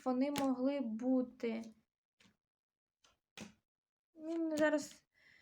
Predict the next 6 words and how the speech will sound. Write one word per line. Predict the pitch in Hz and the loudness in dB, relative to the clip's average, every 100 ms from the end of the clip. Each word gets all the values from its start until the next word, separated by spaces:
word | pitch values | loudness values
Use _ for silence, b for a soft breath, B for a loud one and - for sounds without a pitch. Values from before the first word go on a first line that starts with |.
| b _ - | b _ -8
про | - 320 | 6 8
вас | 330 | 8
багато | 277 320 320 320 | 8 6 6 4
говорить. | 277 294 277 254 233 226 - _ _ _ | 2 2 4 2 0 -8 -20 _ _ _
Або | - 240 302 302 | -2 4 4 4
ч-, | 285 - - | 0 -8 -14